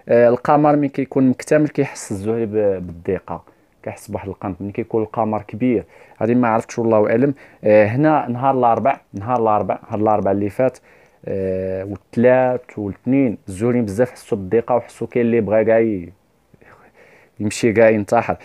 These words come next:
آه، آه، كيحسوا بالضيقه وحسوا ب-، علاش؟ كانوا قالوا بان كانت واحد الحرب ما بين الجن والانس وانتشروا فيها ال-، وانتصروا فيها الجن، وبعض الاخبار صارت بانهم داروا شي، آه، قربان، هذوك، آه،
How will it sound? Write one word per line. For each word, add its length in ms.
آه، 600
آه، 60
كيحسوا 400
بالضيقه 440
وحسوا 360
ب-، 320
علاش؟ 460
كانوا 200
قالوا 240
بان 220
كانت 220
واحد 140
الحرب 300
ما 100
بين 200
الجن 320
والانس 520
وانتشروا 560
فيها 220
ال-، 200
وانتصروا 640
فيها 220
الجن، 320
وبعض 340
الاخبار 420
صارت 300
بانهم 520
داروا 340
شي، 500
آه، 640
قربان، 500
هذوك، 220
آه، 640